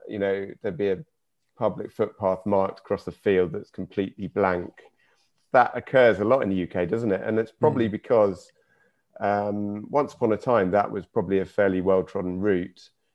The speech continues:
Speaker 1: uh, before we had roads and things. Um, so s-, sometimes, you know, when you get to that situation, either having looked at it before or just, you know,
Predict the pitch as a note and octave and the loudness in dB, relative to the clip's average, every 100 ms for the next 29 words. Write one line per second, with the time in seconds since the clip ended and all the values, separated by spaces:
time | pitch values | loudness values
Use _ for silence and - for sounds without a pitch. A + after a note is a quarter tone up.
0 | _ _ - G2 F#2 F#2 - - G#2+ - | _ _ -2 2 4 2 0 -8 -6 0
1 | G2+ F#2 F#2+ F2+ G2 G2 G2 E2 F2+ F2 | 0 2 0 2 0 0 -8 -8 -8 -10
2 | F2 _ _ _ _ - F#2 F#2+ F#2 F2+ | -14 _ _ _ _ -4 0 0 -2 -6
3 | _ - _ _ C#3 C3 B2 _ - - | _ -20 _ _ 0 0 -4 _ -4 -2
4 | D#3 D3+ C3 B2+ B2+ B2 A2 - - B2 | 0 2 2 4 0 -2 -6 -18 -10 -2
5 | A#2 A2+ A2+ A2+ A2 - A2+ - G#2+ - | 0 0 0 -2 -2 -6 -8 -10 -14 -2
6 | G#2+ G2+ - G#2 - C#3 B2 A#2+ A#2 G2+ | 0 0 -4 -8 -2 -2 2 0 2 0
7 | A2 G#2 G#2 G2+ A#2 - - G#2 - G2+ | 0 0 -4 -2 -2 -2 -4 -4 -4 -16
8 | _ A#2+ B2+ B2 A#2+ _ _ _ _ _ | _ 2 2 2 -2 _ _ _ _ _
9 | D#3+ D#3 D3+ C#3 C3 - A#2 A2+ A2+ G#2+ | 4 6 6 4 -2 -2 2 2 2 0